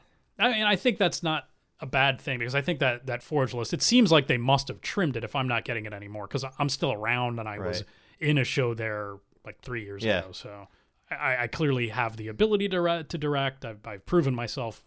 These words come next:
Speaker 1: time and again at this point, so.
Speaker 2: Yeah, I've been asked to, if I've, once I've seen somebody's one act, usually what they ask the directors, the approved directors to do is to show up at least at one or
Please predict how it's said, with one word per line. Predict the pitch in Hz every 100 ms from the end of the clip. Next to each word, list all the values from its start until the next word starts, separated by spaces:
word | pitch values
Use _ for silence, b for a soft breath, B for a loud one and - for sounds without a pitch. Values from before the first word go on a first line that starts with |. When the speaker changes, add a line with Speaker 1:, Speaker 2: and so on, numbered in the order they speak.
| _ _
Speaker 1:
time | 135 120
and | 104
again | 104 120 104
at |
this | 135 -
point, | - 101 107 -
so. | -
Speaker 2:
Yeah, | 147
I've | 143 156
been | 151
asked | 135 131 131 - -
to, | - 131 123 120 113 - _ _ _
if | 120 123
I've, | 113 107 -
once | 127 127
I've | 120
seen | - 127
somebody's | 113 120 107 107
one | 110
act, | 110 98 95 -
usually | 131 185 190
what | 170 -
they | 127
ask | 123 120 -
the | 107
directors, | 107 107 110 104 - - _ -
the | 117
approved | - 113 101
directors | 107 101 104 98
to | 95
do | 104 101
is | 101 92
to | -
show | - 113
up | 104 104
at | -
least | 101 -
at | -
one | 95 101
or | 101 95